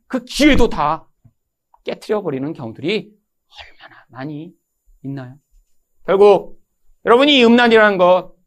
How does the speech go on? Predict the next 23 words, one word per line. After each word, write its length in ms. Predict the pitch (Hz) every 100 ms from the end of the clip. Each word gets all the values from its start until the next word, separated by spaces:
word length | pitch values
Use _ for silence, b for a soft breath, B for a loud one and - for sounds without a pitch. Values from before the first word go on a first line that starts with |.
| _ _ -
결국 260 | 196 330
육신적인 540 | 214 190 294 254 220 233
음란 400 | 208 170 190 180
또한 500 | 160 135 156 185 - _ _ _ -
이 140 | 214
무서운 600 | 277 185 180 202 208 240 - _ _ _ _ -
내적 640 | 160 190 - 220 185 131
욕망이 340 | 147 151 151
만드는 440 | 151 127 127 135 147
결과인 480 | 139 127 127 123 139
것이죠. 320 | 151 - - _ _ _ _ _ _ _ -
여러분, 200 | - 311
그래서 480 | 381 254 254 269 147
이 160 | 160 240
음란과 800 | 190 220 220 214 220 214 202 _ _ _ _ _ _ -
이 380 | 190 247 247 -
우상 400 | 151 190 240 226
숭배에 440 | 226 214 208 208
매어 300 | 180 139 151
벗어나지 500 | - 135 127 151 147
못하면 460 | 202 165 143 135 196
그 140 | 180
결국이 760 | 170 127 127 117 139 165 170